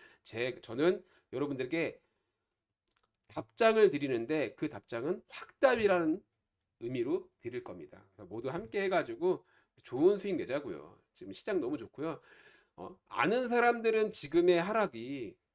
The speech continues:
그냥 즐거운 거죠. "어, 또 살까?" 그러나 모르는 사람은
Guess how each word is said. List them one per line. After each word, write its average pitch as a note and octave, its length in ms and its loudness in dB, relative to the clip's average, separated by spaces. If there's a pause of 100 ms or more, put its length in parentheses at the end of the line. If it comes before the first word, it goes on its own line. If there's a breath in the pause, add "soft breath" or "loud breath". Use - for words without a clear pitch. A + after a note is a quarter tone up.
(760)
그냥 F#3+ 200 -6
즐거운 A#3+ 500 0
거죠. G2+ 360 -8
"어, F#3+ 120 -10
또 - 100 -18
살까?" A3+ 420 -8 (800)
그러나 D3+ 320 0
모르는 D#3 480 -2
사람은 B2+ 500 -4